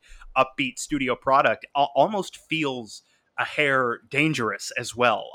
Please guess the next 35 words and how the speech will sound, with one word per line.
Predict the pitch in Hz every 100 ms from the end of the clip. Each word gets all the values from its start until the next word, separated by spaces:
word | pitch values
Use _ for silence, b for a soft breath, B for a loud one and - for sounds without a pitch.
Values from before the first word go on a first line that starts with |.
| -
um, | 117 107
which | 110 117
is | 110
something | 123 117 117
that | 113
I |
feel | 107 127
like | 120 113
you | 123
don't | 143 113
get | 127 123 -
in | 113 110 - _ _
too | - 131
many | 123 113
studio | - 120 113
products | 107 113 107 104 -
now. | - - _
But | 151
I | 180
think, | 226 247
yeah, | 285 - -
I | 143
think | 175 175
it's |
a | 156
great, | 127 131 139 -
fun | - 135 127 117 113
movie. | 123 120 120 113
I |
agree | 110 107 120
with | 117
Dave | - 113 107
wholeheartedly. | 120 107 117 110 110 107
Check | - 117
that | 117